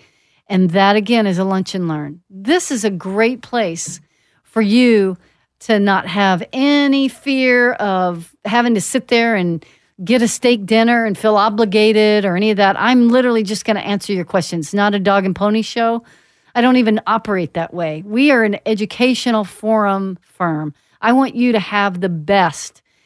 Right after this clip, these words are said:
information so you win in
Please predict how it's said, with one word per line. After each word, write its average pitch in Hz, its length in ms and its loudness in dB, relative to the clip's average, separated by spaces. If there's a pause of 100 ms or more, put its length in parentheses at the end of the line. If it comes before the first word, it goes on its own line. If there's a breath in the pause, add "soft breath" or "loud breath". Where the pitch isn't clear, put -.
(140)
information 220 800 0
so 202 160 -4
you 214 240 0
win 202 640 0 (340 soft breath)
in 214 180 -2